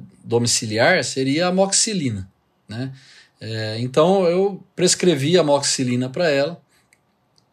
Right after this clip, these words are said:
é, e, né, ela foi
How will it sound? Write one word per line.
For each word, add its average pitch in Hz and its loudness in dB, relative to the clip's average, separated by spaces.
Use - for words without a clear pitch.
é, 104 -6
e, 175 2
né, 131 0
ela 117 0
foi 113 -2